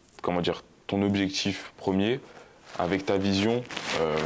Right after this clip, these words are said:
je sais pas moi, toi, t'es quelqu'un, euh, qui veut être assez libre de son temps, et cetera, et que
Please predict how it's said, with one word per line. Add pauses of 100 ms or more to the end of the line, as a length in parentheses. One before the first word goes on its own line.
(380)
je
sais
pas
moi,
toi,
t'es
quelqu'un, (880)
euh,
qui
veut
être
assez
libre
de
son
temps,
et
cetera,
et
que